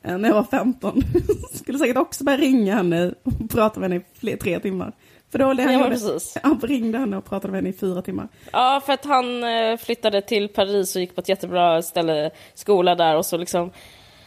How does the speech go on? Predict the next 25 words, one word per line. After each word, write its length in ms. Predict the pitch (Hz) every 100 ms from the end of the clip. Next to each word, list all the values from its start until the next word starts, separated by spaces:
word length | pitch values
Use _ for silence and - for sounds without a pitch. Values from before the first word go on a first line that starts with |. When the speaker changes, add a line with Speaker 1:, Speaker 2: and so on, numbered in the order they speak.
| - - - -
Speaker 2:
fortsatte 560 | - 240 233 - 190 185
han 200 | 180 175
så 100 | 180
här 100 | 165
mjukt 720 | 180 185 202 214 185 185 -
övertala 500 | - 175 165 190 175
henne 240 | 165 165 165
per 140 | - 147
telefon, 600 | 165 165 - - - 196
och 80 | 175
så 100 | 170
föll 360 | 165 180 170 170
hon, 340 | 170 160 160
eh, 160 | 160 156 - -
n-, 180 | 156 147 60 53
liksom 460 | - - 151 147 151 - - 180 175 50 50 - 50 -
bit 380 | - 165 185 175
för 140 | - 170
bit. 680 | 170 175 151 147 - - - - -
Alltså, 140 | 196
det 20 | 208
är 20 |
väldigt 200 | 208 -
romantiskt 600 | 202 214 269 269 160 165
alltihopa. 520 | 160 190 233 - -